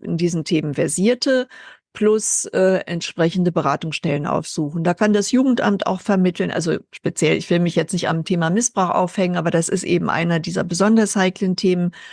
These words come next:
Äh, da gibt es wirklich spezialisierte Beratungsstellen. Das würde ich dann auch wählen und würde mich zum Beispiel beim Jugendamt informieren, wo da vor Ort eine Möglichkeit ist.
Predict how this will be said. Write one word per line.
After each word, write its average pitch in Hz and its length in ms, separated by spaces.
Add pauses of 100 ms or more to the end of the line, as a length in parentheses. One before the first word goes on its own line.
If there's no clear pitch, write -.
(240)
Äh, 180 160
da 170 100
gibt 175 220
es 175 160
wirklich 185 260
spezialisierte 170 840
Beratungsstellen. 185 1000
Das - 240
würde 175 180
ich 170 100
dann 165 200
auch - 260
wählen 165 380 (300)
und 160 200
würde 160 200
mich 156 180
zum 156 120
Beispiel 156 200
beim 156 180
Jugendamt 160 480
informieren, 151 720
wo 151 120
da - 280
vor - 240
Ort - 420 (220)
eine 160 100
Möglichkeit - 760
ist. - 360